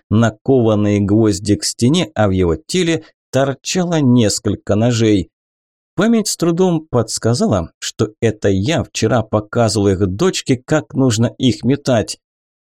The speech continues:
«Мля, дочка!» Я подорвался с места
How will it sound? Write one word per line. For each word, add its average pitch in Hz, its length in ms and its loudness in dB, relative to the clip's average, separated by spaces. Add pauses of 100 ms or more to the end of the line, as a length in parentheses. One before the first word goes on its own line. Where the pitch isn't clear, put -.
(180)
«Мля, 202 840 2
дочка!» 165 880 0 (300)
Я 190 280 2
подорвался 110 680 0
с - 100 -6
места 208 400 -2